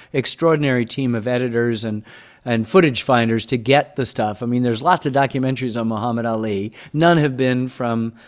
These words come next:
birth to death i-, in quite as detail, but I think we also have been able to offer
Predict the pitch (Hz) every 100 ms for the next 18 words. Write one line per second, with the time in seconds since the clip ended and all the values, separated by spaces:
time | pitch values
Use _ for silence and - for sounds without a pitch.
0 | _ 120 113 123 127 147 139 123 - _
1 | 127 113 131 117 107 - - - 143 131
2 | 143 117 113 - 139 131 - 120 104 120
3 | 131 175 175 131 113 - - - 135 135
4 | 127 160 135 131 131 127 127 139 123 113
5 | 110 117 117 113 113 131 120 127 117 123
6 | 117